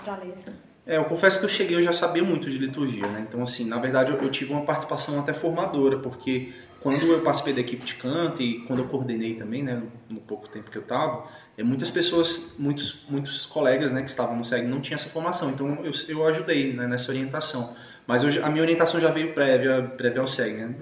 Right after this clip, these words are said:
Speaker 2: O seg veio, assim, pra realmente consolidar a, a, essa parte do canto, mas eu já, já tinha essa formação litúrgica.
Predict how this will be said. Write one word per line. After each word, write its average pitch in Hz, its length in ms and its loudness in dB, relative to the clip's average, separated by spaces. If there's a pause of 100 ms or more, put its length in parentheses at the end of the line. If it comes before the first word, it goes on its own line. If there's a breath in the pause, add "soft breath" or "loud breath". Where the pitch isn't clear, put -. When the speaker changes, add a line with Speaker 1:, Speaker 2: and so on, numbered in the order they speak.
Speaker 2:
O - 40 -12
seg 123 300 -2
veio, 127 200 0
assim, 131 240 -4
pra 127 140 -4
realmente 123 280 0
consolidar 135 840 -4 (420 loud breath)
a, 117 80 -6
a, 110 420 -2 (120)
essa 120 220 -2
parte 123 280 -2
do 135 80 -10
canto, 117 380 -6
mas 110 180 -6
eu 113 100 -6
já, 113 260 -4
já 117 100 -8
tinha 120 140 -10
essa - 120 0
formação 123 480 0
litúrgica. 110 460 -6